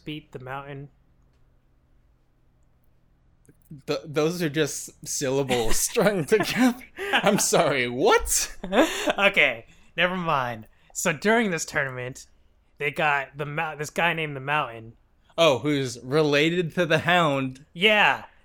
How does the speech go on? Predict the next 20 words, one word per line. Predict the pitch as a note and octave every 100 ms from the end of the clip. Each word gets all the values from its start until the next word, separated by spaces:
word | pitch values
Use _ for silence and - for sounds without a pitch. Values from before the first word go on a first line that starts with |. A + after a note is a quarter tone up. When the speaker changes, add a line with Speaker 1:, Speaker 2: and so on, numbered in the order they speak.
| _
Speaker 1:
two | - A#3+
completely | A3+ G#3+ - B3 A#3 A#3
unrelated | G#3+ G3+ G3+ G3 F#3+ F3
nicknames. | F#3 - C#3+ C3 C3 C3+ - _ _ _ D#3+
It's | G#3
not | F#3+
like | F#3 F3+
the |
mountain's | E3 E3 F3 D#3+ D#3
related | D#3 D#3 D3
to | C#3
the | D#3+
hill, | D3 B2 A#2+ _ _ -
or | C#3+
the | C3+
hound | C3 D#3 D#3
is | D3 C3+
related | C#3+ C#3+ C#3
to | -
the, | C3 B2+